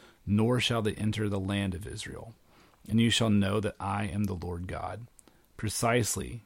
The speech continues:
because they have misled my people, saying, 'Peace,' where there is no peace. And because when the people build a wall, these prophets smear it with whitewash. Uh, say to those who smear it with whitewash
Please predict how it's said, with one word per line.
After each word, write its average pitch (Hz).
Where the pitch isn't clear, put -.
because 101
they 98
have 95
misled 95
my 98
people, -
saying, 107
'Peace,' -
where 110
there 101
is 95
no -
peace. -
And 110
because 113
when 117
the 110
people 110
build 110
a 117
wall, 101
these 101
prophets 107
smear 113
it -
with -
whitewash. -
Uh, 92
say -
to 107
those 104
who 104
smear 104
it -
with 98
whitewash 95